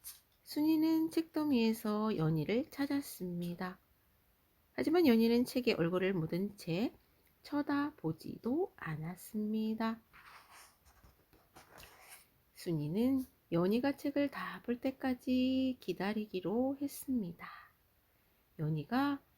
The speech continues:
다 보고 밀쳐둔 책을 보면서요.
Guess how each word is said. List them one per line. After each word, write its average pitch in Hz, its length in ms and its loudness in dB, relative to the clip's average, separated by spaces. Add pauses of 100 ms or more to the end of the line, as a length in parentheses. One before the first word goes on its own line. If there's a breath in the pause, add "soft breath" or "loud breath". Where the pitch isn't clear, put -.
(140)
다 254 320 -2
보고 214 680 0 (200)
밀쳐둔 190 720 -2
책을 262 640 0 (160)
보면서요. 160 800 -4